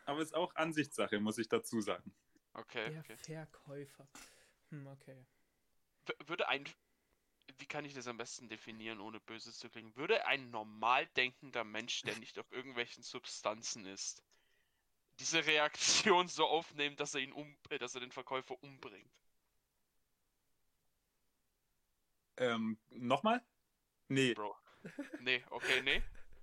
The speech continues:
Speaker 2: Okay. <laughs>
Speaker 3: Hm, also kann man sagen, dass der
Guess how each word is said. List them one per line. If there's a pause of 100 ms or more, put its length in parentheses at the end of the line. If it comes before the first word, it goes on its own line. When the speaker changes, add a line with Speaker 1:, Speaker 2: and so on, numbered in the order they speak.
Speaker 2:
Okay. (220)
<laughs> (1000)
Speaker 3:
Hm,
also (760)
kann
man
sagen,
dass
der